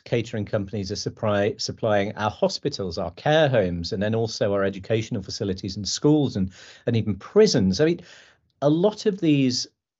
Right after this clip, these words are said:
environments will be looking after some very vulnerable people and people who are particularly vulnerable to infection. Do you think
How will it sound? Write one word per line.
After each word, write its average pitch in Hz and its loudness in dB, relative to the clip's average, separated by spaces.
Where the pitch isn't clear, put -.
environments 120 2
will 120 0
be 120 -4
looking 110 -4
after 101 -4
some 110 -2
very 101 4
vulnerable 98 -2
people 240 -2
and 95 -4
people 165 0
who 131 4
are 123 4
particularly 123 -2
vulnerable 110 0
to - -4
infection. 107 -4
Do 190 2
you 226 2
think 214 2